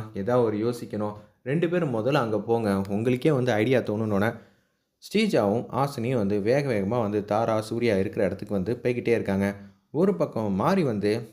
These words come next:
"நீங்க எப்படி இருந்தாலும் வந்து உதவி பண்ணீங்கன்னா கண்டிப்பா வந்து என் ஹஸ்பண்ட் வந்து காப்பாத்திரலாம்" அப்படின்னு சொன்னோனே, அவங்க வந்து அவங்க ஹஸ்பண்டுக்கு வந்து ஃபோன் அடிச்சுக்கிட்டே இருக்காங்க. அந்த ப்ளூ கலர் பையை வச்சுக்கிட்டு அவங்க வந்து எதேதோ சாப்பிட்டுக்கிட்டு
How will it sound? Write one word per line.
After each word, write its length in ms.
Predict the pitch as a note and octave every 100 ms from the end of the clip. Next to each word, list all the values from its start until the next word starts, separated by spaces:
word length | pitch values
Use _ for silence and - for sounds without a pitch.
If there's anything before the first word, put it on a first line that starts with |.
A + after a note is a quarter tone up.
| _
"நீங்க 240 | G2+ A2 G#2+
எப்படி 240 | F#2+ C3+
இருந்தாலும் 300 | B2+ A#2 C3+
வந்து 140 | A#2 A2+
உதவி 260 | G2+ C3
பண்ணீங்கன்னா 420 | C3 G#2 G2 F#2+ G2+ G2 - _
கண்டிப்பா 440 | C#3 E3+ D#3+ D#3+ D#3
வந்து 180 | C3+ C3+
என் 120 | G2+
ஹஸ்பண்ட் 320 | - - A#2+
வந்து 180 | G2 A#2+
காப்பாத்திரலாம்" 720 | A2 A#2 B2 A#2 G2 G2+ G2+
அப்படின்னு 280 | F#2+ A#2+ B2
சொன்னோனே, 300 | G#2 F#2+ G#2 A2+ - _
அவங்க 280 | D#3+ G3+ F#3+
வந்து 180 | D3 E3
அவங்க 180 | E3 C#3
ஹஸ்பண்டுக்கு 440 | B2+ E3+ D#3 A#2
வந்து 120 | B2
ஃபோன் 180 | B2+ C3+
அடிச்சுக்கிட்டே 360 | B2+ A2+ A2+ C3
இருக்காங்க. 340 | A2 G2 F#2+ G#2
அந்த 140 | G2 F#2+
ப்ளூ 180 | A#2 D3
கலர் 260 | - A2+ -
பையை 200 | A2 A#2+
வச்சுக்கிட்டு 420 | G2 G2+ G2 G#2 G2+
அவங்க 260 | A#2+ D3+ C3+
வந்து 180 | A#2 A#2+
எதேதோ 300 | G2+ G2+ A#2+
சாப்பிட்டுக்கிட்டு 520 | A2+ G#2+ G#2 G2 G#2+